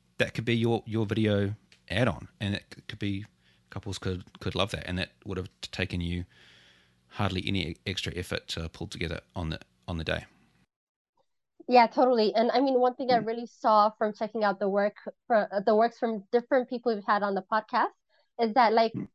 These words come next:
Speaker 2: it's really high time for us to rethink what wedding films can and should look like,
Speaker 3: Mm.
Speaker 2: right? I think we still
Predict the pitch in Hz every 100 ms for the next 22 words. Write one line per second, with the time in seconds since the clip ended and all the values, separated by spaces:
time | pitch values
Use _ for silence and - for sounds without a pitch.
0 | - 247 - 247 277 320 269 240 247 233
1 | 226 233 220 214 233 208 220 208 247 277
2 | 240 208 - _ _ _ - 220 220 220
3 | 233 - 220 208 214 202 _ _ _ _
4 | _ _ _ _ - - - 254 254 220
5 | 226 226 277 226 226 226 - 202 165 170
6 | _ 214 202 220 _ - 226 226 254 254
7 | 240 233 - 254